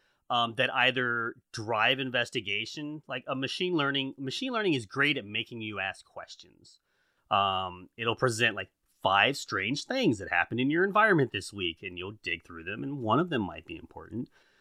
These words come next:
Um, but they're all strange. Like, machines are great at finding outliers. Um, they're awful at finding,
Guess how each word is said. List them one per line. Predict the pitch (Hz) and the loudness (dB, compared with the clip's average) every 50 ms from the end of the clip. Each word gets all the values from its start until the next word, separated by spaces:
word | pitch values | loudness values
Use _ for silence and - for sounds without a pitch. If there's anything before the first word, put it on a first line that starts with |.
| _ _ | _ _
Um, | - 123 123 117 113 117 120 123 - | 4 6 6 6 6 2 0 -2 -4
but | 175 - | -2 0
they're | - 208 196 208 | 0 0 0 0
all | 240 254 | 0 0
strange. | 254 - - - 107 107 104 87 80 80 92 120 - - | -2 -4 -8 -6 -4 -2 -2 -2 -2 -4 -6 -8 -6 -4
Like, | 135 120 123 123 - - - - | -4 -4 -4 -6 -12 -20 -18 -6
machines | - 139 123 - - 202 226 214 175 | -4 -4 -2 0 2 2 2 2 2
are | 160 | 0
great | 135 110 98 - 113 110 123 135 147 143 - | 0 0 -4 -4 0 0 0 2 0 -2 -4
at | - 110 - | -4 -8 -10
finding | _ - 110 104 107 107 107 110 104 101 104 - | _ 0 0 2 2 0 0 -4 -6 -6 -8 -6
outliers. | - 92 90 92 - 87 82 82 - - 60 - - - - - _ _ _ _ _ _ _ - | -6 -4 -4 -4 -6 -8 -10 -10 -10 -12 -14 -18 -20 -20 -20 -20 _ _ _ _ _ _ _ 4
Um, | 120 117 113 107 110 117 - _ - | 4 4 4 4 0 -4 -10 _ -18
they're | - 101 101 139 160 175 175 170 165 - _ | -4 4 6 8 8 10 8 6 4 2 _
awful | - - 180 208 240 - - 202 180 160 | -4 0 2 4 4 4 6 6 6 6
at | 139 120 - | 4 2 2
finding, | - 143 127 123 123 120 120 120 113 110 101 | 2 4 6 6 6 4 2 -2 -4 -6 -8